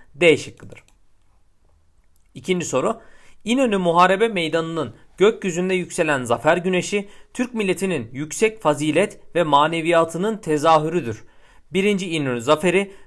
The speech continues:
Türk istiklalinin ilk zafer müjdecisi olmuştur.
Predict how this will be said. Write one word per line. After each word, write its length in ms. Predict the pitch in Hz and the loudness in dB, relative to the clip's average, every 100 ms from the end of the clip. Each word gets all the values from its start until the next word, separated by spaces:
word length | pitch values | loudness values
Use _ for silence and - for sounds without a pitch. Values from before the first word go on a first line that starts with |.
| - | -10
Türk 300 | - 214 - | -4 -4 -6
istiklalinin 840 | 156 - 139 - 139 135 160 196 - - - | -10 -10 -4 2 4 4 0 -4 -8 -20 -10
ilk 260 | 214 180 135 | -8 -6 0
zafer 460 | 143 135 160 190 | 4 4 4 2
müjdecisi 600 | 156 127 123 127 120 120 | 0 -4 -4 -6 -6 -4
olmuştur. 540 | 143 135 120 - 104 | -2 -2 -4 -10 -16